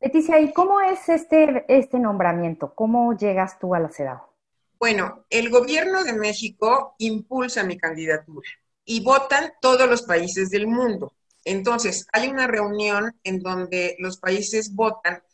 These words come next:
Speaker 2: pero antes hubo mucho trabajo de convencimiento de por qué yo debería ser una integrante del Comité cedaw. Entonces tuve que exponer mi programa de trabajo,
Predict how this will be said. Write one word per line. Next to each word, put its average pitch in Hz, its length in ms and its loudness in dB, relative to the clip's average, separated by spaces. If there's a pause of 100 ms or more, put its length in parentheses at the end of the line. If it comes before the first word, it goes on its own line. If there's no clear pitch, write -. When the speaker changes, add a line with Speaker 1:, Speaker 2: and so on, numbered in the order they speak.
(140)
Speaker 2:
pero 208 160 2
antes 226 420 2
hubo 214 360 -2
mucho 240 540 -4
trabajo 208 380 0
de 190 140 -4
convencimiento 180 1000 -6
de 190 100 -6
por 180 280 -8
qué 202 360 -4 (160)
yo 202 200 2
debería 180 480 -2
ser 175 400 -6
una 180 200 -6
integrante 160 580 -8
del 156 140 -6
Comité 147 320 -12
cedaw. 170 360 -2 (440)
Entonces 233 360 -6
tuve 240 300 2
que 220 80 0
exponer 208 680 -2 (120)
mi 180 180 -6
programa 190 500 0
de 190 120 -2
trabajo, 190 760 0